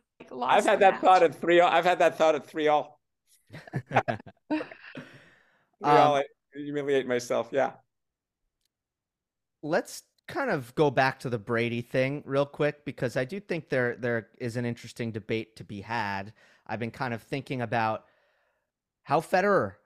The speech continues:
Speaker 3: uh, aged into his mid to late thirties, how we've seen Rafa age only a year older than Novak Djokovic, but also LeBron and Serena and Tom Brady. How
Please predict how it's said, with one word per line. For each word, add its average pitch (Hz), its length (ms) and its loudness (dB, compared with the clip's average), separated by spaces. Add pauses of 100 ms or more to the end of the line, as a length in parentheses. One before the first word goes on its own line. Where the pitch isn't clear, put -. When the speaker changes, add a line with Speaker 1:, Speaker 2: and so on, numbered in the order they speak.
(140)
Speaker 3:
uh, 117 280 -2 (120)
aged 123 500 -6
into 123 240 -8
his 147 400 -4
mid 123 220 -4
to - 100 -8
late 117 280 -6
thirties, 101 500 -6
how 113 220 -4
we've 127 200 -6
seen 143 280 -6
Rafa 139 460 -2
age 110 500 -6
only 123 340 -4
a 107 60 -6
year 113 480 -4 (260)
older 131 540 -2
than 120 160 -2
Novak 107 440 -4
Djokovic, 101 680 -8 (380)
but 151 100 2
also 190 520 2
LeBron 143 760 2 (280)
and 131 160 -6
Serena 135 920 0 (600)
and 131 580 -4
Tom 143 320 -2
Brady. 127 640 0 (1600)
How 247 380 0